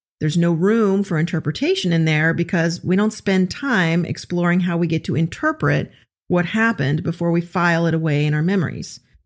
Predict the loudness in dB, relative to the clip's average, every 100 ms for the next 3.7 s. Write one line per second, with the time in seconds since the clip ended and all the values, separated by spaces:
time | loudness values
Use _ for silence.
0 | _ _ _ -2 2 2 2 -2 -2 0
1 | 0 2 2 2 4 2 2 2 0 0
2 | -4 -2 0 0 0 -2 -2 0 0 2
3 | 2 2 2 2 0 -2 -6